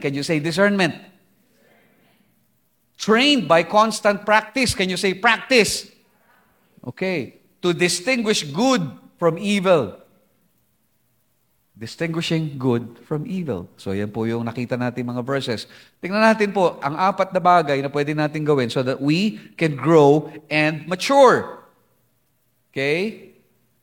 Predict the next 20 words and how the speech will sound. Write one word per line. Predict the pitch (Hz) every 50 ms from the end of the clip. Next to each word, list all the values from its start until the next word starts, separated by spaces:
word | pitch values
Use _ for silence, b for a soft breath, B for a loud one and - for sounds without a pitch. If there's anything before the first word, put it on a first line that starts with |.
| _ -
Number | 208 240 285 311 311 302
one, | 294 285 285 247 220 160 127 104 95 - - _ _ _ _ _ _ _ _ _ _
find | - 269 285 311 330 285
someone | 196 - - - 277 294 294 302 285 233 196 180 180 185 190 196 190 175 -
to | - 185
teach | 175 - 214 104 - - - -
you. | 156 127 98 85 - - _ _ _ _ _ _ _ _ _ _ _ _ _ _ _
Verse | - 117 117 - -
twelve. | 143 127 107 95 80 - - _ _ _ _ _ _ _ _ _ _ _ _ _ _ _ _ _ _ _ _ _ _ _ _ _ _
Find | _ - - 240 240 262 269 254 196 -
someone | - - 196 190 185 160 139 131 131 131 131
to | 139 131
teach | - 143 127 - - -
you. | - - _ _ _ _ _ _ _ _ _ _ _ _ _ _ _ _ _ _ _ _ _ _ _ _ _
Kung | - 202 214
walang | 226 240 269 285 277
nagdi-disciple | 269 214 214 254 220 226 220 - 247 214 214 196 - 190 190 170
sa'yo, | - 185 160 143 127 123 127 139 - - - _ _ _ _ _ _ _
maghanap | - 170 175 135 - 202 202 185 - - -
ka | - 165 143 120 98 - - _